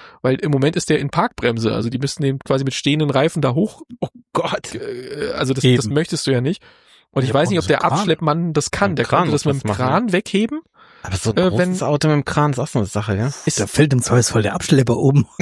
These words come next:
Speaker 1: <laughs> Genau, und das
Speaker 2: <laughs>
Speaker 1: Problem ist auch, dass der bei mir ja, ich weiß nicht, ob ihr meinen neuen
Speaker 2: Großer
Speaker 1: Parkplatz schon
Speaker 2: Autokran.
Speaker 1: kennt, ich,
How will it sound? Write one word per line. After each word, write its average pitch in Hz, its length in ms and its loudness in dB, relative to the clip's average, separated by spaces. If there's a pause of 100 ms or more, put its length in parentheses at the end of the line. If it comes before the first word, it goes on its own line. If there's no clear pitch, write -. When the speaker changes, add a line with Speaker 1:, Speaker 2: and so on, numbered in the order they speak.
(140)
Speaker 1:
<laughs> 190 300 0
Genau, 170 220 4
und 156 80 2
das 143 80 0
Speaker 2:
<laughs> 170 180 2
Speaker 1:
Problem 156 360 2
ist 233 120 -2
auch, - 280 0
dass 147 180 -6
der 156 140 0
bei 156 100 2
mir 156 220 0
ja, 190 200 2
ich - 140 -8
weiß 160 120 0
nicht, 147 100 -2
ob - 80 -4
ihr 147 80 0
meinen 147 220 -2
neuen 147 120 0
Speaker 2:
Großer 143 200 0
Speaker 1:
Parkplatz 123 260 0
schon 143 80 0
Speaker 2:
Autokran. 120 340 -2
Speaker 1:
kennt, 120 40 -4
ich, - 180 -12